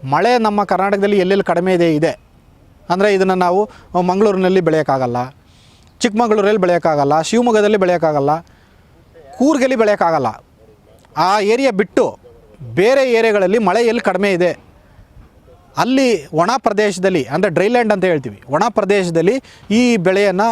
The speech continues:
ಆ, ಯಶಸ್ವಿಯಾಗಿ ಬೆಳ್ಕೊಬೋದು. ಹೇಗಪ್ಪ ಅಂತ ಅಂದ್ರೆ ಚೆನ್ನಾಗಿ ಭೂಮಿ ತಯಾರಿಕೆ ಮಾಡಬೇಕು. ಸಾಲಿಂದ ಸಾಲಿಗೆ ನಲವತ್ತೈದು ಸೆಂಟಿಮೀಟರ್ ಇರೋ ಥರ, ಅಂದ್ರೆ ಒಂದೂವರೆ ಅಡಿ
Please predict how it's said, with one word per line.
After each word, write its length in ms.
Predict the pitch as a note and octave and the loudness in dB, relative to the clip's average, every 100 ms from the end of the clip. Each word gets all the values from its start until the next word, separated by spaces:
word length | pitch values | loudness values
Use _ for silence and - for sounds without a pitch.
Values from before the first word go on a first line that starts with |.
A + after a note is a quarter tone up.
| F#3 F3+ | -4 -2
ಆ, 140 | F3+ | 0
ಯಶಸ್ವಿಯಾಗಿ 560 | F3 E3 A3+ F#3+ F#3 A3 | 2 0 -2 -2 -2 -2
ಬೆಳ್ಕೊಬೋದು. 400 | D#3 A2+ G2+ - _ _ _ _ _ - - - - - | -6 -8 -14 -20 _ _ _ _ _ -20 -20 -20 -20 -6
ಹೇಗಪ್ಪ 320 | D#3+ F#3+ F#3 E3 | -2 0 0 0
ಅಂತ 180 | D#3 | 0
ಅಂದ್ರೆ 300 | C#3+ D#3 A#3 - - - | 0 0 0 -4 -20 -8
ಚೆನ್ನಾಗಿ 400 | - G3 G#3+ G#3+ | -4 0 0 0
ಭೂಮಿ 280 | E3+ F3+ G3+ | 0 0 0
ತಯಾರಿಕೆ 360 | F#3+ F#3 F3+ F#3 | 0 0 0 -2
ಮಾಡಬೇಕು. 520 | F3 E3+ E3+ A3 A#3 _ - _ _ - - _ - _ _ _ _ _ - - | -2 -2 0 0 -2 _ -20 _ _ -20 -20 _ -20 _ _ _ _ _ -18 -4
ಸಾಲಿಂದ 480 | F3 F#3 A#3 A#3 G#3+ | 0 0 0 0 0
ಸಾಲಿಗೆ 480 | G#3+ G3+ G#3 G3+ G3 | 0 0 0 0 2
ನಲವತ್ತೈದು 440 | F3 F#3+ G3 F#3+ | 0 0 0 0
ಸೆಂಟಿಮೀಟರ್ 440 | F#3+ F3+ F3 E3+ | -2 -2 0 0
ಇರೋ 100 | E3 | 0
ಥರ, 120 | D#3 D3+ | 0 0
ಅಂದ್ರೆ 200 | F#3 F#3+ | 0 0
ಒಂದೂವರೆ 380 | F3+ A3 G3+ | 2 2 2
ಅಡಿ 240 | F#3 F3+ | 0 -2